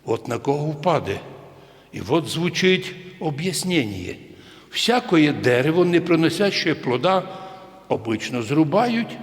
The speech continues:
і кидають в вогонь. Запам'ятайте, якщо ви дерево безплодне, лукаве, хитроє, ханжа, а нині ханжів повний світ,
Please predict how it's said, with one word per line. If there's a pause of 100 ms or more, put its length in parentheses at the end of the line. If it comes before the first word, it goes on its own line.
(280)
і
кидають
в
вогонь. (800)
Запам'ятайте, (720)
якщо
ви (360)
дерево (560)
безплодне, (440)
лукаве, (280)
хитроє, (320)
ханжа, (540)
а
нині
ханжів (100)
повний
світ,